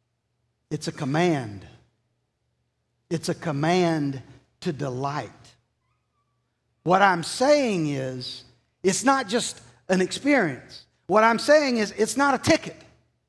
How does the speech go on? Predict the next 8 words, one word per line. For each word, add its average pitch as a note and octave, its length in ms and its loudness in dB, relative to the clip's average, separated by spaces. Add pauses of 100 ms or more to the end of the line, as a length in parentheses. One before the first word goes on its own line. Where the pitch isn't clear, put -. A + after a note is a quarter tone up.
(580)
If A3 260 4
you E4 460 6
are G#3+ 220 4
not C4 560 2
delighting, G3+ 1080 2 (1400)
in F3 120 2
other A#3 200 6
words, E3 560 0